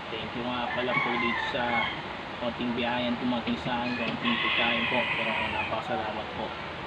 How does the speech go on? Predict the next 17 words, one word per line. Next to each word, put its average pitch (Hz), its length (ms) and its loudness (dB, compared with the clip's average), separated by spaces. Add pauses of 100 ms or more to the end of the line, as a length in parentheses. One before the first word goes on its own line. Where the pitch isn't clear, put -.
(360)
Kailangan 123 400 4
po, 135 160 4 (240)
i-respeto 123 480 0
natin 120 400 2
kung 117 160 2
ano 113 160 2
pinakain 117 560 2
natin, 117 400 0
kahit 113 240 2
anong - 400 -6
pagkain 123 640 2
yan. 113 60 0 (1040)
Basta - 320 4
malinis, 135 640 2
galing 117 320 2
sa 120 80 0
malinis. 120 540 2